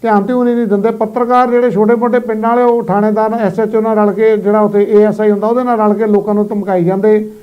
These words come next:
ਲੋਕਾਂ ਕੋਲ ਪੈਸੇ ਖਾਈ ਜਾਂਦੇ ਆ, "ਮੈਂ ਤੇਰੀ ਖਬਰ ਲਾ ਦੂੰਗਾ, ਮੈਂ ਉਹ ਕਰ ਦੂੰਗਾ।" ਇਹ ਬਹੁਤ ਵਰਤਾਰਾ ਪੰਜਾਬ ਦੇ ਵਿੱਚ ਆ, ਢਿੱਲੋਂ ਸਾਹਿਬ।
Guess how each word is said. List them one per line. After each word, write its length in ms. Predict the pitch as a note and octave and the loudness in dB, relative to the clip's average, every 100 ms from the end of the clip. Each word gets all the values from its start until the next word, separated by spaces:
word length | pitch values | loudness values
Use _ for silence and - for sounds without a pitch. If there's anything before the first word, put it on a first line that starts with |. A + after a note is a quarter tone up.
| - _ - | -20 _ -2
ਲੋਕਾਂ 260 | G3 G3+ | -2 0
ਕੋਲ 140 | G#3 G#3+ | 0 0
ਪੈਸੇ 320 | G#3+ E3+ G#3 | 0 0 0
ਖਾਈ 220 | G3 G#3 | 2 2
ਜਾਂਦੇ 300 | G#3 G3+ G#3+ | 2 2 0
ਆ, 60 | G#3+ | 0
"ਮੈਂ 180 | G3+ G3 | -2 -2
ਤੇਰੀ 220 | G3+ G3 | -2 -2
ਖਬਰ 260 | F3 F#3 | -2 -2
ਲਾ 140 | G3+ G#3 | 0 0
ਦੂੰਗਾ, 260 | G3 G#3 | 0 0
ਮੈਂ 220 | G3+ F#3+ G3+ | 0 0 0
ਉਹ 120 | A3+ | 0
ਕਰ 160 | A3 | -2
ਦੂੰਗਾ।" 400 | F#3+ G#3 G3+ G3+ G3+ - _ - | -2 0 2 0 -4 -16 _ -6
ਇਹ 200 | B3+ C#4 | 2 4
ਬਹੁਤ 240 | A#3 B3+ | 4 2
ਵਰਤਾਰਾ 460 | C4+ B3+ A3 G#3+ A3 | 2 0 0 0 0
ਪੰਜਾਬ 380 | G#3+ G#3 G3 G3 | 0 2 2 2
ਦੇ 60 | |
ਵਿੱਚ 200 | G3 F#3+ | 0 -2
ਆ, 40 | G3 | -4
ਢਿੱਲੋਂ 260 | G3+ E3+ | -4 -6
ਸਾਹਿਬ। 180 | D3 D3 | -6 -8